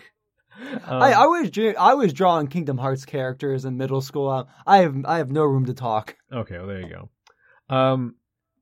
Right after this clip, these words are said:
Speaker 1: yeah, and so I, I, um, I felt like until I got, like, a normal job, like, I, I wasn't gonna be able to prove that I was, like, a real normal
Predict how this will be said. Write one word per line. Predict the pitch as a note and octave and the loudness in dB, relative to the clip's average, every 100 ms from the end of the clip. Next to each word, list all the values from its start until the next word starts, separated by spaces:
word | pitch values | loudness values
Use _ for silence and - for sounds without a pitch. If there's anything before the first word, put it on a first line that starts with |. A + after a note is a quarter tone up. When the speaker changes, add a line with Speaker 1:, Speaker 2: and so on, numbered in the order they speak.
| _ _ | _ _
Speaker 1:
yeah, | D3+ F3+ D#3 | 0 2 4
and | E3 | 2
so | - F3 | 4 4
I, | D3+ D3+ | 6 4
I, | - C#3+ C3+ B2 | 2 2 4 2
um, | A#2+ A2+ G#2 F#2 _ _ _ _ _ _ _ _ _ _ _ - | 2 0 -4 -6 _ _ _ _ _ _ _ _ _ _ _ -10
I | A2 A2+ G#2+ | -6 -6 -8
felt | - C#3 B2 | -6 -2 -2
like | B2+ A#2 | -4 -4
until | A#2 A#2 - C3+ | -4 -4 0 2
I | B2 | 2
got, | G#2 A2+ | 2 -2
like, | A2 G#2+ | -4 -6
a | G2 | -4
normal | G#2 G#2+ G2+ G2 - | -4 -4 -4 -6 -10
job, | F2 G#2 G2+ G2 F2+ | -8 -6 -4 -6 -6
like, | F#2 | -10
I, | F2+ | -12
I | A1 F#2 F#2 F#2 B2 - _ _ _ | -14 -14 -16 -16 -20 -20 _ _ _
wasn't | G#2+ G#2 A2+ | -12 -10 -6
gonna | G#2 | -4
be | G2+ | -6
able | F#2+ | -8
to | |
prove | F2+ - A#2 G2+ | -12 -10 -10 -8
that | G2+ | -6
I | G2+ | -6
was, | G2 | -8
like, | |
a | F#2 | -12
real | F2+ G#2 G2+ | -8 -6 -6
normal | F#2 F#2+ F#2+ F#2+ F#2 E2+ | -8 -8 -8 -8 -10 -12